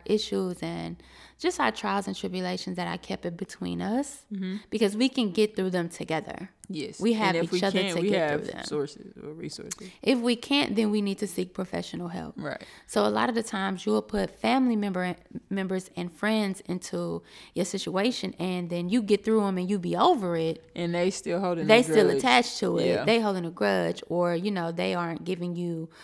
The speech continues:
Speaker 1: um, the best advice. Sometimes it can be very
Speaker 2: Biased.
Speaker 1: biased,
Speaker 2: Mm-hmm.
Speaker 1: exactly. So I would say that's one way to protect your relationship.
Speaker 2: Yeah.
Speaker 1: Um, is to just keep it, it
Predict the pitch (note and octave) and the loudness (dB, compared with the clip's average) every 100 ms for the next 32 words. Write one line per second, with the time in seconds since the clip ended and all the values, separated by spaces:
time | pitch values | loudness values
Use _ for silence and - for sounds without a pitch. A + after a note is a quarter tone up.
0 | - - - F#3+ D#2+ D2 F3 F3 E3+ F3+ | -20 -12 -4 -2 -2 -6 -8 -6 -2 0
1 | - F3 - - - F3+ E3+ E3+ D#3 D#3 | 0 -2 -8 -16 -8 -6 -4 -4 -4 -4
2 | F3 - - - F#3+ F#3 F#3 F3+ E3+ F3 | -10 -14 -18 -10 -8 -6 -4 -6 -6 -8
3 | F3 F3+ E3 F3 F3 E3+ E3 E3 _ - | -6 -6 -6 -6 -6 -6 -8 -12 _ -14
4 | D3 D#3+ C#3 C#3+ F3 E3 D#3 E3 F3+ F#3+ | -8 -4 -4 -4 -6 -6 -8 -6 -4 -2
5 | F#3+ F#3+ E3+ E3+ E3 - F3+ G3 G#3 - | 0 0 -2 -4 -4 -6 -4 -4 -6 -14
6 | - - G3+ - F#3+ F#3+ F#3+ - F#3+ F#3+ | -16 -2 0 2 0 0 -4 -2 -2 0
7 | F#3 F#3+ - F#3 G3+ F#3+ F3+ F3 - F#3 | -2 -4 -4 -2 0 0 0 -2 -4 -8
8 | - F3+ - _ _ _ _ _ _ _ | -4 -4 -4 _ _ _ _ _ _ _
9 | F#3 F3+ E3+ - E3 G3+ G3+ D3+ - - | -2 0 0 -2 2 2 0 -6 -6 -8
10 | - - E3+ - - _ _ - _ - | -10 -6 -4 -4 -10 _ _ -20 _ -4
11 | F#3 E3+ D#3+ - - E3+ E3 F3+ - - | -2 -2 -6 -6 -6 -4 -4 -10 -12 -6
12 | B3 C#4 C#4+ C#4 - - F#3 A#3 - | -4 0 0 0 -4 -6 -6 -6 -18